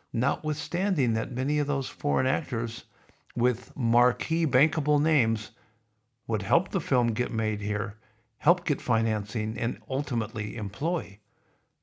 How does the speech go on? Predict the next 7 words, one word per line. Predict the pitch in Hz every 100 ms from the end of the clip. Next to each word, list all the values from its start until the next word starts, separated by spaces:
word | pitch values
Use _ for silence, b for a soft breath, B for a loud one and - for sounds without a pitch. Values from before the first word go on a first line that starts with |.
| -
thousands | 127 131 120 117 101
and | 110 101
thousands | 113 113 107 113 107
of | 117 120
Australian | - - 117 113 113 123 117 _
craft | - 127 117 - -
people. | 151 170 113 -